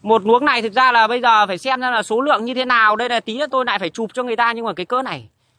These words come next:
nó, nó bị ná, các ông ạ. Cái cỡ này nó bị ná, nó không được tốt. Thôi tí nữa tôi cũng phải chụp cho người ta xong rồi. Biết đâu lại kiếm được cái tí xăng. Cả tán con này được tầm bốn năm.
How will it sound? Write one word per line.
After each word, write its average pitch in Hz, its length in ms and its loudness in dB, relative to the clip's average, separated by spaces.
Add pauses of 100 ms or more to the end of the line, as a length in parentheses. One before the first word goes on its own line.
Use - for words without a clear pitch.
(460)
nó, 202 200 0
nó 254 100 -2
bị 226 180 -8
ná, 196 340 -4 (360)
các 202 80 -4
ông 233 100 -2
ạ. 196 100 -2 (1000)
Cái 185 100 -10
cỡ 254 180 -2
này 220 140 0
nó 180 100 -4
bị 175 140 -10
ná, 160 220 -6
nó 240 60 -10
không 226 180 -12
được - 140 -14
tốt. 269 200 -2 (180)
Thôi 220 180 2
tí 220 140 -4
nữa 269 160 -2
tôi 226 100 0
cũng 202 120 -6
phải 180 120 -4
chụp 156 240 -4
cho 202 100 -4
người 180 120 -6
ta 180 200 0
xong 180 160 -10
rồi. 147 80 -12 (600)
Biết 196 180 -2
đâu 202 240 0
lại 156 120 -2
kiếm 175 240 -4
được 226 160 -4
cái 160 120 -4
tí 185 280 -6
xăng. 240 500 0 (1040)
Cả 214 160 2
tán 214 300 0
con 277 100 0
này 226 120 0
được 202 220 -4
tầm 196 180 2
bốn 214 180 -2
năm. 277 280 0